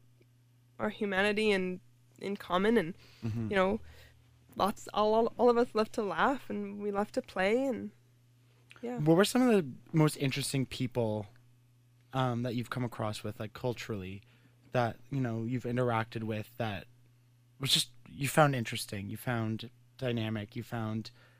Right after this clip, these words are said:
Speaker 2: that fascinating?
Speaker 1: Um, so another, uh, another one of my travels, I went to, to Tanzania, and the
Speaker 2: Mm.
Speaker 1: people of Tanzania, I found them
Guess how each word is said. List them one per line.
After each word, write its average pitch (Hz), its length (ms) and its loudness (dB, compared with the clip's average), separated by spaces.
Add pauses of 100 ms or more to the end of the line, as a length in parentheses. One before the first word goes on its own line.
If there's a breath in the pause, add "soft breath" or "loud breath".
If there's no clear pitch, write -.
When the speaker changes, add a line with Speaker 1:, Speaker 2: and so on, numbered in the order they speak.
(520 soft breath)
Speaker 2:
that 120 260 0
fascinating? 113 800 -4 (640 soft breath)
Speaker 1:
Um, 240 480 4 (100)
so 240 540 2 (320)
another, 233 380 -6 (360)
uh, 208 300 -8 (520 loud breath)
another 208 360 6
one 185 120 4
of 180 60 2
my 175 140 2
travels, 202 580 0
I 202 60 -4
went 208 240 -4
to, 196 420 -2 (580 soft breath)
to 202 160 -8
Tanzania, 202 800 -6 (440)
and 196 400 -8
the 151 80 2
Speaker 2:
Mm. 127 640 0 (100)
Speaker 1:
people 262 420 -4
of 180 140 -6
Tanzania, 196 720 -6
I 190 80 -10 (100)
found 185 280 -8
them 196 200 -12